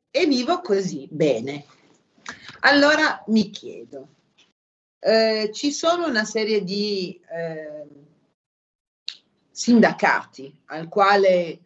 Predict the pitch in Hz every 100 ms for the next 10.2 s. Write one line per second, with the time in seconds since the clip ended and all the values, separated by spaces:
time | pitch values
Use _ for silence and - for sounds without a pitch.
0 | _ _ 196 208 214 214 226 208 175 170
1 | 165 170 151 - 170 185 190 214 233 196
2 | 165 160 156 - - 170 165 160 - 190
3 | 165 147 - 143 139 - 139 _ _ 160
4 | 160 196 202 190 180 - - 185 185 185
5 | 185 _ _ - 156 156 151 147 143 143
6 | 139 139 135 143 - 175 170 170 190 220
7 | 220 208 - 208 196 190 190 196 - _
8 | _ 165 170 - 175 185 180 170 165 220
9 | 190 190 180 175 165 165 139 85 - -
10 | 147